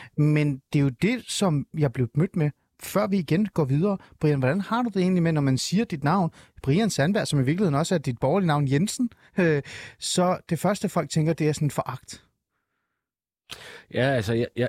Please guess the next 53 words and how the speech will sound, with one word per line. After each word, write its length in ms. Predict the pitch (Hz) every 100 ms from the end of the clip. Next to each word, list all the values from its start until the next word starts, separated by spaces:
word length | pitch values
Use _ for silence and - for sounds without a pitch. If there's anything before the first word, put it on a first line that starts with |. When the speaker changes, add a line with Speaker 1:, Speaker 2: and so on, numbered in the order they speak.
| 113
Speaker 2:
jeg 120 | 127
har 100 | 151
altid 180 | 135 131
sagt 240 | 127 123
sådan, 200 | 117 104
efter 360 | 90 131 156 123 113
jeg 180 | 117 101
blev, 340 | 117 107 90
øh, 240 | 98 82 65 - - - _
kendt 220 | - 123 113
i 100 | 117
offentligheden, 720 | 101 80 107 107 113 104 92
øh, 120 | 85
snart 260 | 80 - 76
ti 180 | - 107
år 140 | 73
siden, 300 | 87 101 104
ikke? 140 | 123 - - -
Speaker 1:
Mm. 200 | 131 120
Speaker 2:
Hvor, 200 | - 107
hvor, 320 | 104 110 110 101
hvor 200 | 104 110
jeg, 100 | 101
hvor 200 | 107 117
det 160 | 110 - 98
rent 200 | 139 131
faktisk 240 | 117 127
blev 120 | 135
ringet 380 | 113 107 135 139 107 - - -
og 140 | 113
sagt, 340 | - 117 110
at 220 | 113 107 117
de 80 |
ved 160 | 120 151
godt, 160 | 135 127
hvem 180 | 131
det 100 | -
er, 100 | 113
du 120 | 117 113
har, 340 | 107 101 92 - - -
den 240 | 117 95 156 120
bodyguard, 440 | 110 107 120 104
der 80 | 95
arbejder 260 | 101 117 104
for 60 |
Sam 220 | 95 101 90
Bakker, 340 | 95 98 104
sagde, 360 | 95 113 107 95 _ - - - -
øh, 160 | 113 110
talsmanden 520 | - 127 107 113 107
for, 240 | 104 104
for, 300 | 87 107 101
for 260 | 85 107 104